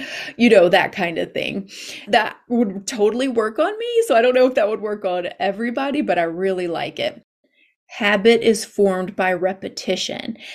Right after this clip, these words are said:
And so the first few days, it might feel like a struggle, but the more that you do it, all of a sudden it becomes a habit.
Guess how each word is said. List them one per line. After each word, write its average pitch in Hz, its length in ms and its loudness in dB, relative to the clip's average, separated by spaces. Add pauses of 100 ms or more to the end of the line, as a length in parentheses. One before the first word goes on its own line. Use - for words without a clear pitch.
(140)
And 214 180 2
so 208 220 4
the 226 120 6
first 262 460 0
few 254 240 0
days, 208 880 -2
it 208 180 0
might 196 380 -4
feel 294 400 2
like 160 260 2
a - 80 -8
struggle, - 760 -6 (480)
but 208 280 4
the 196 140 4
more 208 440 2
that 214 240 2
you 190 220 -4
do 226 400 -2
it, 165 400 -2 (480)
all 190 180 2
of 180 80 -6
a 190 60 -2
sudden 180 320 -2
it 147 120 -6
becomes 170 680 -6 (320)
a 185 80 -6
habit. - 580 -4